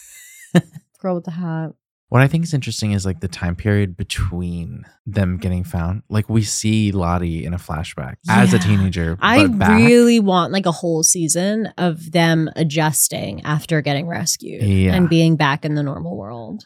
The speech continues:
Speaker 1: And, like, being, and, like, because they mention stuff, like, they all keep in touch. Like, Van and Tysa were still together when Shauna gets married
Speaker 2: Mm-hmm.
Speaker 1: and stuff like that.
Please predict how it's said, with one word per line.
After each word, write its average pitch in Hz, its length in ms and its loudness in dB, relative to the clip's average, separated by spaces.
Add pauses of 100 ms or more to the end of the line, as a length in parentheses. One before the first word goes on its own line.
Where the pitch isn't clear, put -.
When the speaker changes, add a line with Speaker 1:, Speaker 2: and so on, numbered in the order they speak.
(140)
Speaker 1:
And, 107 120 6
like, 95 200 4
being, 92 340 -2 (160)
and, 117 140 0
like, 113 400 -2
because 120 200 2
they 123 120 6
mention 120 340 0
stuff, 113 380 -6
like, 95 140 -8 (100)
they 107 120 0
all 107 200 0
keep 165 200 -4
in 113 80 -2
touch. 104 320 -4
Like, 80 300 -10 (880)
Van 107 220 4
and 107 280 0 (120)
Tysa 101 440 0
were 90 160 0
still - 300 -2
together 90 420 -2
when 85 280 -4
Shauna 90 500 -2
gets 85 220 -4
married 135 640 4
Speaker 2:
Mm-hmm. 185 500 -4 (920)
Speaker 1:
and 107 180 -2
stuff - 240 -2
like 104 140 -2
that. 90 300 2